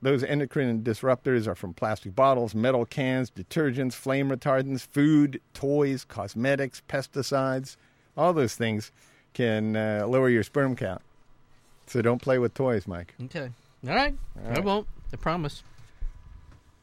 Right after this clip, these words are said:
Speaker 1: Uh, the European Court of Human Rights made history in, by favor, by ruling in favor of a Lebanese national who said he was tortured by the C I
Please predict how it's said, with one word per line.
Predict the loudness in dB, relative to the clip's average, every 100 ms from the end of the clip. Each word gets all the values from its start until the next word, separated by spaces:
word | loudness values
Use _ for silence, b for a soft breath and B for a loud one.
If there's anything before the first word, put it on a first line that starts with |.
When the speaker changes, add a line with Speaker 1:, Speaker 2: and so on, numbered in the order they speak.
| _ _ _ 0
Speaker 1:
Uh, | 2 4 4 2
the | 2
European | 2 2 0 0 -2
Court | -2 0
of | 0
Human | 0 0 0
Rights | 0 -2 -2
made | 0 2
history | 0 -2 -4 -6 -6 -4
in, | -4 -4
by | 0 0 0
favor, | 0 0 0 -2 0
by | 2
ruling | 2 2 2 0
in | 0
favor | 0 0 0
of | 2
a | 2
Lebanese | 2 0 0 0 0 -2
national | -2 -4 -4 -4
who | -4
said | -4 -4
he | -2
was | -6
tortured | -4 -2 -2 -2 -2
by | 0 0 0 0
the | -2
C | -2 0 2
I | 2 0